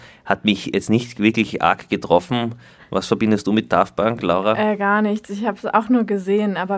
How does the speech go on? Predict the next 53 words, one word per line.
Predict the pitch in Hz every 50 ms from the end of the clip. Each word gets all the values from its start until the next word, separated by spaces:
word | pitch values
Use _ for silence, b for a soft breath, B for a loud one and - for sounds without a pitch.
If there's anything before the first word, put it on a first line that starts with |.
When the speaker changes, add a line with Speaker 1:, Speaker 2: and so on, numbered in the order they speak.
| 185
Speaker 2:
wieso | 190 202 196 202 202 196
trennen | - - - 214 226 233
die | 226 202
sich | 190 185 190 196 -
denn? | - 190 190 190 208 196 - _ _ _ _ _ -
Speaker 1:
Hm. | - 110 107 98 - - _ _ _ b b b b b b b b b
Ich | -
glaub | - 95 -
nicht, | 131 -
dass | 156 131
sie | 113
sich | 107 104 -
trennen, | - - 95 107 135 127
aber | 90 78 85 90
die | 92
hören | 92 95 95
einfach | 98 90 - -
auf. | - 82 107 123 - - b b b b b b b b b b b b b b b b b b b b b -
Ich | 92 85
kann | - 85 85
mir | 95 120
nicht, | 123 113 120
aber, | - 98 90
aber | 90 98
die | - 110
haben, | 107 113 - - -
ich, | 104 95 95 92 - -
wieso | 98 95 95 - - 101 117 165
hören | 196 170
die | 117 90 71
auf? | 71 76 80 85 - - - - - _ -
Haben | 95 95
die | 95 98
einfach | - -
keinen | - 92 85
Bock | - - -
mehr? | - -
Das, | - 95 - - - - - - - _
kein | - - 107 123
Musiker | 135 127 117 135 151 147 131 120 123 117
hört | 110 110 104
einfach | 104 110 120 - -
auf, | 82 98 120 - B B B B B B B B
weil | - - 90
er | 90 92
ke-, | - - - - -
keinen | - - 92 92 92
Bock | 90 - 104 -
mehr | - 92 80
hat. | 78 -
Das | 87 87
wär | 92 90
so, | 104 87